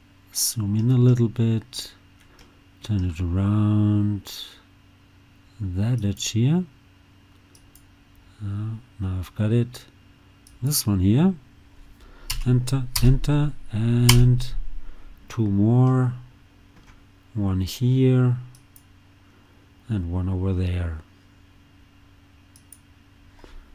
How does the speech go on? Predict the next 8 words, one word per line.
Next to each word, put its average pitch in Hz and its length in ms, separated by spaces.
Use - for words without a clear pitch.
Enter, 120 380
enter. 117 400
And 95 220
I've 95 180
got 98 180
all 92 300
the 92 140
fillets. - 720